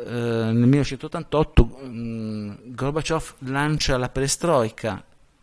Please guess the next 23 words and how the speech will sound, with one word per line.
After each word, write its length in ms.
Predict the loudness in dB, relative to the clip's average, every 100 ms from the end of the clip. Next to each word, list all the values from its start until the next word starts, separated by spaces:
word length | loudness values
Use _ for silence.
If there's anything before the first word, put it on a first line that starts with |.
| -8
e 60 |
poi 200 | -2 0
dopo 240 | 0 -2 -4
la 60 |
tras-, 240 | -10 -12 -6
la 140 | -6
glasnost, 580 | 0 0 0 -2 -8 -8
la 80 | -10
trasparenza, 720 | -8 -8 -6 -6 -6 -6 -8 -10 -12
e 100 | -6
dirà 240 | -2 -2 0
poi 140 | -2
dopo: 400 | 0 -2 -2 -6
"Io 240 | -6 -6
sapevo 340 | -6 -6 -6 -4
già, 180 | -2 -2
noi 140 | -2
sapevamo 460 | -6 -6 -6 -6 -4
già 260 | -2 -2 -4 -18 -14
che 340 | -4 0 -2 -4 -14 -18 -18 _
la, 420 | 2 2 2 -2 _ _
ehm, 640 | -6 -2 0 0 2 0 -2 -10 _ _
glasnost 800 | 0 0 0 -4 -8 -10 -14